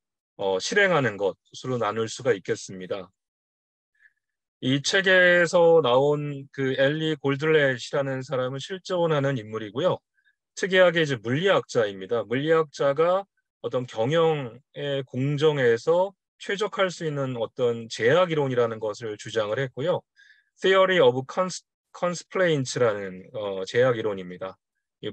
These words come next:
이분은 이제 아브라함 H 골드렛 연구소를 설립했고, 어, 단순하게 이게 잘 통하자 미국으로 도미를 하셔서 미국에서 여러 개의 기업을 컨설팅을 하셨고 우리나라에서도 뭐 엘지나 삼성의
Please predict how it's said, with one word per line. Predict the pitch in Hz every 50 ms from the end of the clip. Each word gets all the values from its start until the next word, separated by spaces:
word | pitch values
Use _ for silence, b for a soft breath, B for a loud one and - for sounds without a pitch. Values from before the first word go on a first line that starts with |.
| 107 -
이분은 | - 131 123 131 143 151 147 135
이제 | 107 -
아브라함 | - 113 117 123 139 143 143 143 131
H | 117 117 - -
골드렛 | - - 123 123 120 131 127 123 120 120 117 113 131 131 127 127 _ _
연구소를 | 120 113 117 123 120 117 127 120 117
설립했고, | 120 143 147 147 139 _ 120 104 _ _ - 165 147 - - B B B B B B B B B B _ _ _
어, | - 123 120 120 123
단순하게 | 120 127 131 147 147 175 180 185 180 175 175 180 175 175 160
이게 | 143 143 139 170 165
잘 | 143 156 139 143
통하자 | - - 208 208 208 196 190 165 170 180 180 180 165 127
미국으로 | 127 135 147 160 160 156 160 160 165
도미를 | - - - 135 147 165 170 170 160 165 160 160
하셔서 | 175 165 - 170 156 143 131 165 175 185 190 - _ _ _ _ _ _ _ _ _
미국에서 | - 131 139 147 160 160 165 156 160 139
여러 | 117 110 123 143 170 180 175 175 170 165 165 156
개의 | 156 151 147 147 147 135
기업을 | - - 139 139 135 131 139 135
컨설팅을 | _ - 175 160 170 165 156 - 156 131 127 135
하셨고 | 143 135 131 123 - _ - 160 147 110 92 _ _ b b b b b
우리나라에서도 | 139 151 196 226 226 202 185 170 151 139 135 131 117 113
뭐 | 107 110
엘지나 | 110 120 127 131 127 139 135 127 127
삼성의 | - - 180 185 165 160 139 110 92